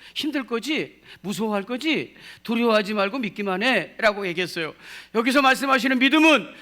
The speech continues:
뭐에 대한 해결책이에요? 두려움에 대한 해결책이에요. 여러분이 왜 그렇게 두려워하고 세상을 사는 줄 아세요? 왜 나도 모르는 불안감이 찾아오는 줄 아세요? 왜 맨날 가서 정신과 가서 치료해도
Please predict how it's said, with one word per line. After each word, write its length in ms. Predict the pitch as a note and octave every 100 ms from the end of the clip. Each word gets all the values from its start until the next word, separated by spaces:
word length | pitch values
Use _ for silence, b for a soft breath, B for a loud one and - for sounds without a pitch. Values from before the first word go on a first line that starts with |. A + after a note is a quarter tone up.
| -
뭐에 320 | A3+ F#4+ F#4
대한 200 | E4+ D#4+
해결책이에요? 640 | C4+ C#4 A3+ G3+ E3 C3+ - _ _ _ _ _ _ _ _ _
두려움에 400 | - D#3+ F3 E3+
대한 160 | D3 C3+
해결책이에요. 600 | D3 D3+ C3 B2 A#2+ A2 _ _ B B -
여러분이 320 | F#3+ A3 A#3+
왜 200 | F#3+ A3+
그렇게 220 | A3+ A#3
두려워하고 400 | G#3+ F#3 G#3 G3+
세상을 320 | G3 G3+ G3+
사는 200 | F#3+ G3
줄 120 | G3 F#3
아세요? 360 | D3+ G3 A#3 - B B
왜 180 | F#3 A3+
나도 300 | G3 C#3+ G#3+
모르는 300 | G#3+ G#3 G#3
불안감이 440 | - G3+ G3 G3+
찾아오는 380 | G3 G#3 G#3 G#3
줄 100 | A3
아세요? 320 | F3 G3+ B3 - _ _ _ _ _ _ B B B B -
왜 140 | A#3
맨날 300 | B3+ C4 C4+
가서 300 | B3 A3+ B3
정신과 480 | A#3+ G#3 G3+ G#3+ A3+
가서 200 | G#3 G3+
치료해도 600 | F#3+ B3 A#3+ G#3+ G#3+ G#3